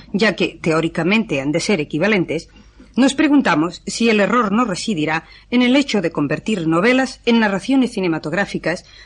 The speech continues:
dándoles categoría oficial de paridad, cuando, una vez lista la obra, no es difícil percatarse de que el parecido suele ser mera coincidencia.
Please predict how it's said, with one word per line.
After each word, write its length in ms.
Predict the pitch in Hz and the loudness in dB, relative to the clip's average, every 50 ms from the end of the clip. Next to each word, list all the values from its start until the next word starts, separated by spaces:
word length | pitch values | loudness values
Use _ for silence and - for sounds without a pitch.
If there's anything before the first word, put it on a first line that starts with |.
| - - | -10 -2
dándoles 500 | - 262 285 269 254 247 214 185 165 - | 0 2 4 4 4 2 2 0 -2 -2
categoría 540 | - 185 165 180 156 165 185 233 247 240 214 | -4 -4 -2 0 0 0 2 2 2 2 2
oficial 540 | 180 165 - 180 165 - 214 185 156 139 139 | 0 -2 -4 -6 -4 -2 0 0 0 -2 -4
de 100 | 147 151 | -6 -4
paridad, 460 | - 226 226 226 185 156 131 147 - - - - - _ - | -2 -2 0 0 -2 -2 -4 -6 -10 -14 -20 -20 -20 _ -6
cuando, 400 | - 233 220 202 180 165 156 - - | -2 0 0 2 2 0 -2 -2 -2
una 200 | 185 175 170 175 | -2 0 0 0
vez 220 | 180 202 190 - - | 0 -2 -2 -4 -6
lista 240 | 151 143 - - 160 | -8 -6 -6 -4 -2
la 160 | 160 175 185 | 0 2 2
obra, 280 | 170 147 156 156 - - - - - | 0 0 -2 -4 -6 -10 -18 -10 -2
no 120 | - 240 285 | 2 2 4
es 100 | 294 - | 4 2
difícil 480 | 208 180 - - 220 - - 160 147 | 0 -2 -2 -4 -4 -2 -2 -4 -2
percatarse 680 | - 190 170 - 160 151 - 220 214 - - 233 226 - - | 0 0 -2 0 -2 -2 -2 -2 0 0 -2 -2 -2 -2 0
de 160 | 233 208 226 | 0 0 0
que 140 | - 220 196 | 2 0 0
el 120 | 185 165 | 0 0
parecido 500 | - 175 156 151 - - 240 233 180 175 165 | -2 -2 -4 -4 -2 -2 0 0 0 -2 -2
suele 280 | - - 226 196 160 156 | -2 -2 -2 -2 -2 -2
ser 280 | - - 240 240 220 - - - - _ | 0 0 -2 -2 -4 -8 -20 -20 -16 _
mera 320 | - 220 233 254 220 170 160 | 0 2 4 4 4 2 2
coincidencia. 800 | - 175 165 160 160 - 165 156 151 147 147 - - 135 139 | 0 0 0 0 0 -2 -2 -2 -2 -4 -6 -6 -8 -8 -8